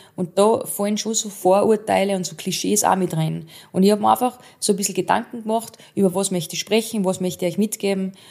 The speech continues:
Und es ist schon, eine Sache ist schon das, warum wir uns eigentlich immer so schnell eine Meinung bilden über andere Menschen.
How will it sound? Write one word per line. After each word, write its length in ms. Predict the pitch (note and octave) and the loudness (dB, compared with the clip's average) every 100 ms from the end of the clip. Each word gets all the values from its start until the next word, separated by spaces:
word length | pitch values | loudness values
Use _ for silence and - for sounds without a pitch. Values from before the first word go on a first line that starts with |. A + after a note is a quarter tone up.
| - | -8
Und 120 | - | 0
es 80 | F#3+ | 2
ist 100 | G#3 | 2
schon, 240 | - G#3+ - | 2 0 0
eine 260 | G3 G#3+ | -2 0
Sache 380 | A3+ F#3+ G#3 - | 0 2 2 0
ist 260 | G3+ G3+ - | -2 0 -2
schon 220 | G3+ G#3 | 0 0
das, 300 | G3+ G3+ G3+ | 0 0 -2
warum 300 | F#3 F#3+ G#3 | -2 -2 -2
wir 120 | G3+ | -2
uns 180 | A3 G#3+ | -2 -2
eigentlich 440 | - E3+ G3 A3 | 0 0 0 -4
immer 420 | - G3+ A3 A#3 A#3 - - | -4 -2 -2 -4 -8 -20 -10
so 160 | - | -6
schnell 580 | E3+ - E3+ E3+ G3 A3+ A3+ - | -6 0 4 6 4 0 -6 -12
eine 140 | - F#3 | -2 0
Meinung 420 | E3 F3 G#3 G#3+ | 0 0 0 -2
bilden 340 | G#3+ A3 G#3 | -2 -2 -2
über 220 | G3 F3+ E3+ | -2 0 0
andere 240 | F#3+ F3+ | 0 -2
Menschen. 540 | F3 F3 - D#3+ E3 | -2 -2 -2 -4 -8